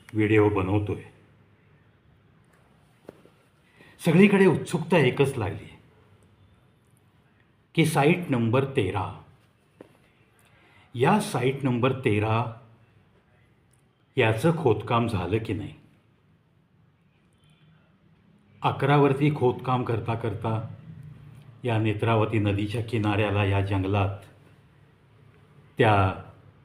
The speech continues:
सफाई कर्मिनी, ज्यांनी सफाईगार म्हणून एकोणीस वर्ष त्या ट्रस्टकडं काम केलं, त्यांनी एक शंभर सव्वाशे मीटर माझ्यासोबत आतमध्ये चला असं सांगून साइट नंबर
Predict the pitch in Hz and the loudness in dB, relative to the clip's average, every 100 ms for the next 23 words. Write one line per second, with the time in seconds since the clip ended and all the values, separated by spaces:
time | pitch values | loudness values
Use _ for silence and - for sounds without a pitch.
0 | - _ _ _ _ _ _ - - 104 | -20 _ _ _ _ _ _ -10 -2 0
1 | 120 127 135 120 101 98 87 80 - _ | 2 2 2 2 2 0 -2 -8 -18 _
2 | _ _ _ _ _ _ _ _ _ _ | _ _ _ _ _ _ _ _ _ _
3 | _ 107 117 113 120 - 104 - 120 120 | _ -4 0 0 0 -2 -6 -2 0 2
4 | 113 110 104 107 113 - 110 117 117 123 | 2 0 0 -2 -2 -4 -8 -4 -2 -2
5 | - 107 98 - 113 - 101 98 104 101 | -4 -2 -2 -2 -2 -2 -4 -4 -6 -6
6 | - 110 110 - 110 113 107 85 - - | -6 -6 -6 -4 -2 -2 -2 -8 -14 -18
7 | _ _ _ _ _ _ _ _ _ _ | _ _ _ _ _ _ _ _ _ _
8 | _ _ _ _ _ _ _ - 120 139 | _ _ _ _ _ _ _ -2 0 2
9 | 143 143 143 - 107 117 131 120 104 113 | 2 0 -2 -2 0 0 0 -2 -2 -4
10 | 120 110 107 110 101 90 104 101 110 110 | -4 -6 -4 -4 -4 -4 -4 -4 -2 -2
11 | 104 - 107 - 113 113 113 110 90 82 | -4 -6 -10 -6 -2 0 0 -2 -4 -4
12 | - - _ _ _ _ _ - 113 143 | -12 -20 _ _ _ _ _ -8 -4 -2
13 | 143 120 104 104 90 98 - 120 107 107 | 0 -2 0 0 0 -6 -8 -4 -4 -6
14 | - 104 98 104 | -6 -4 -2 -2